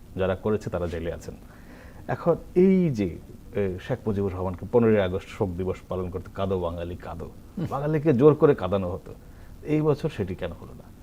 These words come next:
Speaker 2: জোর করে
Speaker 1: জায়গাটা
Speaker 2: কাঁদানো যায় না আসলে।
Speaker 1: জোর করে কাঁদানো যায় না, মানুষের মন থেকে আসতে হবে, ফিলটা আসতে হবে। এখন একজন, যখন একজন ফেসিবাদী সরকার, একজন মানুষ যখন ফেসিবাদ স্বৈরাচার হয়ে ওঠে,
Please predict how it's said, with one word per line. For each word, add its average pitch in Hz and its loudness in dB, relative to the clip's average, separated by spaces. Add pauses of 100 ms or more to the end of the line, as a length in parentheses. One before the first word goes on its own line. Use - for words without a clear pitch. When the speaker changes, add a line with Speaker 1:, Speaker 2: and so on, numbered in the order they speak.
(140)
Speaker 2:
জোর 143 12
করে 104 2
Speaker 1:
জায়গাটা 175 6
Speaker 2:
কাঁদানো 151 8
যায় 117 8
না 82 0
আসলে। 80 -10
Speaker 1:
জোর 160 2
করে 139 2
কাঁদানো 107 -2
যায় - -8
না, - -12
মানুষের 135 0
মন 127 8
থেকে 131 0
আসতে - -6
হবে, 85 -4 (120)
ফিলটা 156 2
আসতে - -10
হবে। - -14 (540)
এখন 147 -4
একজন, 147 -2
যখন 143 4 (260)
একজন 107 0
ফেসিবাদী 120 4
সরকার, 120 6
একজন 104 0
মানুষ 104 0
যখন 110 0
ফেসিবাদ 95 -2
স্বৈরাচার 127 2
হয়ে 131 6
ওঠে, 117 4